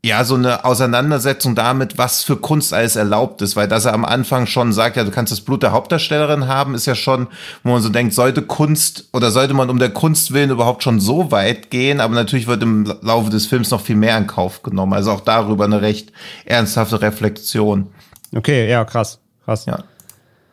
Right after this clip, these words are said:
Speaker 1: Und der ist echt gut.
Speaker 2: Ja, den hab ich auch, auch auf, fest auf der Liste, den will ich endlich mal sehen.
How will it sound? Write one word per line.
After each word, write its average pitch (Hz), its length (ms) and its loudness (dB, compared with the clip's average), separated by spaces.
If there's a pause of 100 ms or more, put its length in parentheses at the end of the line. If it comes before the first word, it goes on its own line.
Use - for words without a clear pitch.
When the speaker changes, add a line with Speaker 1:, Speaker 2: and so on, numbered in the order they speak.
(600)
Speaker 1:
Und 110 140 0
der 143 80 2
ist 143 80 -2
echt - 200 -4
gut. 101 220 -4 (680)
Speaker 2:
Ja, 113 220 0 (200)
den 113 140 2
hab 117 80 2
ich 117 80 2
auch, 113 240 -2
auch - 300 -6
auf, - 240 -12 (160)
fest 117 400 -6
auf - 120 -8
der 107 140 -4
Liste, 107 240 -6
den 104 80 -4
will 101 80 -4
ich 87 40 -4
endlich 107 140 -6
mal 107 80 -4
sehen. 107 280 -4